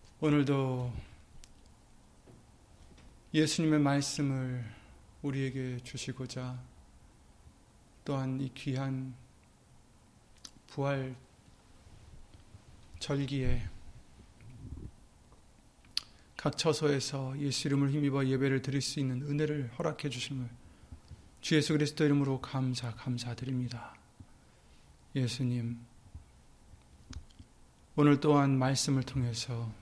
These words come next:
그 예수님의 부활이, 또 그 부활이 있기에, 있기 전에 있었던 예수님의 십자가의 죽으심이 얼마나 큰 사랑인지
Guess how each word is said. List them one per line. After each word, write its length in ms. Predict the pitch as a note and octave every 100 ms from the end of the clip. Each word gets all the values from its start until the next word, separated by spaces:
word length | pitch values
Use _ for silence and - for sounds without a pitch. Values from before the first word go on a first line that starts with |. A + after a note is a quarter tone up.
| - - - - - - -
그 180 | - D3
예수님의 760 | C#3+ C#3+ - D3 C#3+ C#3+ C3 A#2 - - - - -
부활이, 440 | D#3 C#3+ C#3 A#2+ G#2+ - - - - - - - - - -
또 140 | F3
그 120 | E3+ D#3
부활이 440 | - D3+ D3+ D3+
있기에, 600 | C#3+ - C#3+ C#3 B2+ G#2+ - -
있기 280 | C#3+ -
전에 420 | C#3+ C#3 B2+ A#2 A2 - - - - - - -
있었던 580 | B2+ C#3 B2 C3+ B2
예수님의 720 | C3 C#3+ - D#3+ D3 D3 C#3+ - - - -
십자가의 800 | - - - E3+ D#3 D3 C#3 - -
죽으심이 600 | - D3+ D#3 - A2+ G#2+ G2+ - - - - - - - - -
얼마나 420 | C3+ B2 B2+ A#2+ A#2
큰 200 | - F#3
사랑인지 720 | E3+ F3+ E3+ D3+ C3 B2 G2+